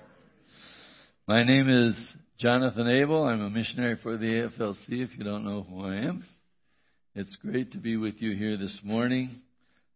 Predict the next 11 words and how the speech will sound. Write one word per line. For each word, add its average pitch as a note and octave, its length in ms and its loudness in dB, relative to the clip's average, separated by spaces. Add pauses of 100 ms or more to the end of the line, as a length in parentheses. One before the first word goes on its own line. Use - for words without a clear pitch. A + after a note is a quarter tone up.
It's B2 140 -8
a - 20 -20
special C#3 420 0
day C3+ 300 4
for B2 180 2
me C#3+ 460 2 (100)
because, A#2 540 2
uh, A2 320 0
I B2 120 -2
get B2 180 -2
to - 60 -18